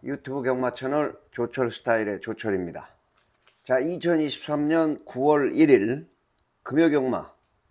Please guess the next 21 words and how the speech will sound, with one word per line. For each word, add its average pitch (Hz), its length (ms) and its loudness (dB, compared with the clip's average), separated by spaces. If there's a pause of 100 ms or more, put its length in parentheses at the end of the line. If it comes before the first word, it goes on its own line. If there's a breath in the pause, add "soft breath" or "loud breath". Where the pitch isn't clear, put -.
(320)
조철의 135 600 -2 (260)
진검다리 110 760 -2 (260)
실전 139 540 -8
베팅 131 380 -8
예상에 104 400 -8
들어갑니다. 87 600 -12 (840 loud breath)
자, 139 140 0
이제 143 140 -2
구월 170 520 4
경마가 131 960 0
스타트를 131 1040 -2 (120)
했습니다. 135 760 -2 (300)
아, 67 240 -20 (180)
묻어왔던 123 760 -2
칠, - 240 -12
팔월 156 360 -8
경마가 123 560 -6
이제 107 180 -12
끝났고 123 720 -8 (720)
아침 135 360 -6
저녁으로 117 760 -6